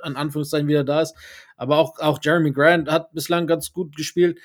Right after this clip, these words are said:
Ähm, und Simons hat mal ein Spiel, da denkst du, der ist der nächste Superstar. Und dann hatte wieder eins, äh,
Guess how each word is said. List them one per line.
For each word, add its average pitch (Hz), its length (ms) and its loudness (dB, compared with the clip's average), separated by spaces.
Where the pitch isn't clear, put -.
Ähm, 151 540 2
und 151 400 0
Simons 170 500 2
hat 160 180 -2
mal 156 180 2
ein 151 80 -2
Spiel, 175 480 -2
da 143 100 -2
denkst 160 280 -2
du, 160 40 -2
der 156 160 4
ist - 140 -2
der 151 80 0
nächste 165 260 -4
Superstar. 165 460 -2
Und 151 60 -2
dann 143 100 -2
hatte 147 180 -2
wieder 151 160 4
eins, 151 320 -2
äh, 139 480 2